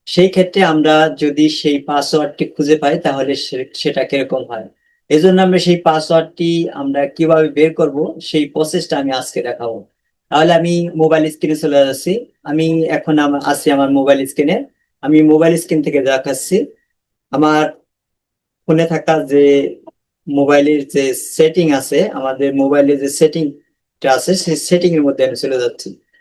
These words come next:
সেটিং এ যাওয়ার পর আমাদের একটু নিচে স্ক্রল করে আমরা যাওয়ার পর এখানে লেখা আছে প্রাইভেসি,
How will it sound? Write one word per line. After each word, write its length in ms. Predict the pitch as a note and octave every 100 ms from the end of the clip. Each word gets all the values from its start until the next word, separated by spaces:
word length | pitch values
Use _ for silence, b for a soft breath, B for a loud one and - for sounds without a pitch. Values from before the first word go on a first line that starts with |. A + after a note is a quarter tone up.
| _
সেটিং 420 | - E3+ E3+ G#3 G3+
এ 60 |
যাওয়ার 280 | F3+ E3+ D#3+
পর 260 | D#3 D#3 -
আমাদের 500 | D#3+ D3 C#3+ D#3+ D#3+
একটু 280 | D3+ D#3
নিচে 560 | C#3 C3+ E3 - F#3 E3+
স্ক্রল 300 | - E3+ D#3
করে 500 | D#3 D3 D3 F3 - _ -
আমরা 320 | C3+ C#3 C3+
যাওয়ার 260 | C3+ C3+ C3
পর 120 | D3+
এখানে 320 | C3+ C#3 C3+
লেখা 240 | C3+ C3
আছে 220 | C3+ - D#3
প্রাইভেসি, 640 | - C#3+ C#3 C3 - G2